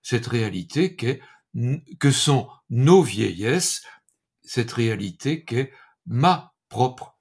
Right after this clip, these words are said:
vieillesse. Voilà. Eh bien, pour regarder ça en face, j'ai, évidemment, la psychologie m'intéresse, la psychanalyse m'intéresse, évidemment,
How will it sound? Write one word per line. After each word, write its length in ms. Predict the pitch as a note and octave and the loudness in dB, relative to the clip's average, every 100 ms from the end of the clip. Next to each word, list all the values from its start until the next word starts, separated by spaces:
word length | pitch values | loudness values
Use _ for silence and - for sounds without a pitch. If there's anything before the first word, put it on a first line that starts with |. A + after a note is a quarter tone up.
| - | -18
vieillesse. 840 | - F#2+ G#2 F#2 F2+ - - - _ _ - | -14 -6 -4 -4 -6 -8 -8 -10 _ _ -6
Voilà. 260 | A#2 F#2+ - - - - | -4 -4 -8 -20 -20 -8
Eh 80 | D3 | -2
bien, 280 | C3 D3 - - - _ _ - | 2 2 0 -10 -20 _ _ -2
pour 260 | A3+ G3+ D#3 | 4 4 4
regarder 460 | D#3 C3+ C3 A#2+ | 4 4 2 0
ça 220 | A#2 B2 A2+ | -2 -4 -6
en 100 | G2 | -6
face, 460 | C#3+ G3 - - _ _ _ | -4 -4 -6 -10 _ _ _
j'ai, 240 | A#2+ G#2 C3 - - | -4 0 0 0 0
évidemment, 640 | E3+ C3+ C3+ D3+ G#3+ F#3+ - - _ B2+ | 0 2 2 2 2 -2 -8 -20 _ -6
la 80 | |
psychologie 640 | A#2+ C3 A#2 B2+ B2 G#2+ A2+ | -2 -2 0 2 2 -2 -4
m'intéresse, 640 | A2+ A2+ C#3+ F3 F3 - - - - | -6 -4 -2 -2 -4 -6 -10 -20 -6
la 80 | A2+ | -6
psychanalyse 720 | A2 A2+ A#2+ A2+ A2+ A#2+ A2+ | -4 -4 -4 -2 -4 -4 -4
m'intéresse, 640 | A2+ A#2 D3 D#3+ F#3 E3 - - - - - | -4 -4 -4 -4 -4 -6 -12 -20 -20 -14 -2
évidemment, 720 | A#2+ G#2 G#2+ C3+ F#3+ G3+ | -2 -2 -2 -2 0 -2